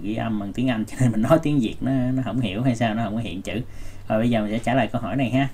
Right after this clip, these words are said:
Câu này nó hỏi là bạn có, à, phải là nộp đơn, à, nhập quốc tịch Hoa Kỳ cái diện mà kết hôn công dân Mỹ không? Bây giờ, à, mình sẽ bấm, à, ghi âm lại để trả lời câu này ha. No, it is not.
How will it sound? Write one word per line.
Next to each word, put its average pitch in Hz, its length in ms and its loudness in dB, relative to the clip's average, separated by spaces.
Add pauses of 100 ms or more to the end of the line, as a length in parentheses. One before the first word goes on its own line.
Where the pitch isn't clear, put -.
Câu 110 100 -2
này 101 120 -2
nó 117 100 -4
hỏi 104 200 -6
là - 160 -2
bạn 95 220 -8
có, 120 140 0
à, 110 500 0
phải 104 120 -2
là 117 80 0
nộp 92 200 -8
đơn, 101 320 -4 (560)
à, 101 360 -4
nhập 101 180 -6
quốc - 80 -12
tịch - 180 -6
Hoa 107 120 -4
Kỳ 85 300 -8
cái 110 120 -2
diện 98 300 -6
mà 90 380 -6
kết 120 120 -8
hôn 110 140 0
công 107 120 -2
dân 98 140 -6
Mỹ 95 240 -4
không? 131 160 6 (920)
Bây 120 140 2
giờ, 104 280 2
à, 104 220 -2 (240)
mình 107 100 -2
sẽ 117 160 0
bấm, 151 260 2
à, 113 300 4
ghi 113 120 0
âm 110 220 0
lại 95 220 -4
để 104 300 -4 (200)
trả 110 120 -2
lời 104 160 -2
câu 104 80 -4
này 98 200 -4
ha. 110 180 -2 (1600)
No, 117 280 6 (1200)
it 107 100 -4
is 113 260 0
not. 113 180 2